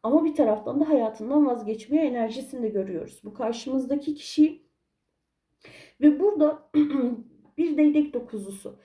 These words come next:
Şimdi karşımızdaki kişi evet düşünüyor ama burada özellikle korkular ve endişeler çok fazla. Şimdi bu korkular size ait korkular değil. Bu korkular onun korkuları. Yani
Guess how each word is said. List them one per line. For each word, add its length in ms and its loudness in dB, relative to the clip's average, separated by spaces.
Şimdi 460 0
karşımızdaki 800 -2
kişi 240 -12
evet 340 0
düşünüyor 560 2
ama 300 2
burada 280 0
özellikle 760 -2
korkular 680 0
ve 80 0
endişeler 600 -4
çok 200 -16
fazla. 320 -16
Şimdi 280 0
bu 120 6
korkular 540 0
size 340 2
ait 300 0
korkular 640 0
değil. 220 -6
Bu 140 -6
korkular 460 -2
onun 280 -2
korkuları. 600 -8
Yani 440 0